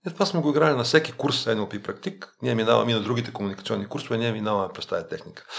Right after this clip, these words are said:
Тоест, това означава, че, а, другият човек, а,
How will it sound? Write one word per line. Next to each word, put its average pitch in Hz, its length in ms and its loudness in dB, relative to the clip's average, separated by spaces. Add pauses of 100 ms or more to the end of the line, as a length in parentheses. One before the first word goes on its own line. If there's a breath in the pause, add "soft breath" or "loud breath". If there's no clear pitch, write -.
(260 loud breath)
Тоест, 165 200 4
това 180 100 8
означава, 170 420 6
че, 135 200 4 (460 loud breath)
а, 117 360 4
другият 151 520 2
човек, - 600 2 (260)
а, 117 200 0